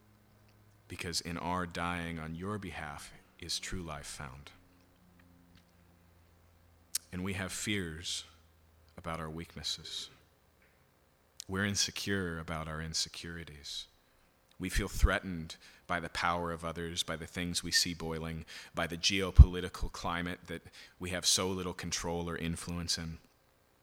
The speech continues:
But we know the King of Kings. We know the Lord of Lords.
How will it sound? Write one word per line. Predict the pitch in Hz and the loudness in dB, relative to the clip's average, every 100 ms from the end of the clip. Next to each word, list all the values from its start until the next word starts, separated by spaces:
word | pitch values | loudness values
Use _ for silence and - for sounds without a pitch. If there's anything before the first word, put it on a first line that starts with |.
| _ - _ _ _ _ _ _ _ _ _ _ _ _ _ _ _ _ - | _ -20 _ _ _ _ _ _ _ _ _ _ _ _ _ _ _ _ -8
But | 90 | -2
we | 104 | 0
know | 107 101 | 0 -2
the | 92 | -4
King | - 92 | -4 -2
of | 82 | -4
Kings. | - 71 67 - - - - _ _ _ _ _ _ _ _ _ - | -6 -8 -6 -8 -8 -16 -20 _ _ _ _ _ _ _ _ _ -4
We | 104 | 0
know | 101 101 | 2 2
the | 95 | -2
Lord | 87 85 | -4 -4
of | 80 78 | -6 -10
Lords. | 73 69 - - | -12 -12 -14 -14